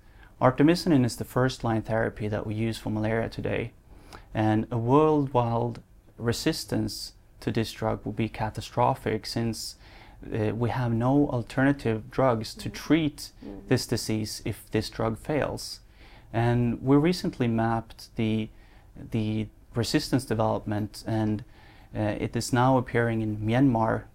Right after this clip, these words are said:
Speaker 1: closing and moving towards India. And, uh, of course, if this movement continues through Africa, where eighty-five percent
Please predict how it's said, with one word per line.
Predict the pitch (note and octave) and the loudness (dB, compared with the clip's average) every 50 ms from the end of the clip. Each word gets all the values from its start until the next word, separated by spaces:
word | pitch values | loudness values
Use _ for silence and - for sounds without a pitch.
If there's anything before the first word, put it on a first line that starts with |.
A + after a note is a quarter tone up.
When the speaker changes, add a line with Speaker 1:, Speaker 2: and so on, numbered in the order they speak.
| - - - | -20 -20 -2
Speaker 1:
closing | - B2+ A#2+ A#2+ - - - A2+ A2+ A2+ | 2 2 2 2 0 -2 -2 0 0 0
and | F2+ A2 A2 | 0 0 2
moving | A2+ B2 B2+ A#2 A2+ A2+ A2+ | 2 2 2 2 2 0 -2
towards | A2 - - A#2 A#2 A2+ - - | -4 -6 -6 -6 -6 -6 -6 -6
India. | - C3 C3 B2+ B2 A2 F#2 G2 A#2+ - - - - - - - - - - - - - - - - - | -2 0 0 0 2 0 0 -2 -2 -6 -10 -16 -20 -20 -20 -20 -20 -18 -16 -16 -16 -18 -20 -20 -6 0
And, | B2 B2 B2 B2 B2 A#2 B2+ | 2 4 6 6 4 4 4
uh, | B2 B2 - - | 4 2 2 0
of | - - - | -2 -6 0
course, | - C#3+ C3 B2 | 2 2 2 4
if | B2+ B2 | 2 2
this | - D#3+ E3 - - | 2 2 2 4 6
movement | C#3+ C#3 D3 E3 D#3+ C#3+ C3 A#2+ A#2 - - - - | 8 8 8 8 8 6 4 4 2 -2 -6 -12 -6
continues | - - A#2 - - - F3 F3+ E3+ B2+ G#2+ G#2 B2 C3 - - - - - - - - - - - - - - - - | -2 -2 -2 -2 0 0 2 4 4 4 4 2 0 0 -4 -8 -14 -18 -20 -20 -20 -20 -20 -20 -20 -20 -20 -20 -16 -10
through | - - A#2+ A#2 G#2+ | -2 0 2 2 2
Africa, | - C3 D3+ D3+ - - A2 - - G#2+ A2+ B2 C#3+ C#3+ | 2 2 0 0 -2 -4 -4 -2 -2 -2 -2 -2 -4 -4
where | B2 A#2+ A2+ A2+ G#2+ F#2+ - - | -2 0 0 0 0 -2 -4 -4
eighty-five | B2 A#2 A#2 A#2 - - A#2+ A#2+ A#2+ A#2 - | -4 -2 -2 -2 -2 -2 -2 0 0 -2 -4
percent | A#2+ - - B2 A#2+ A#2 A2 A2 - - | -6 -6 -2 -2 0 0 -2 -2 -6 -14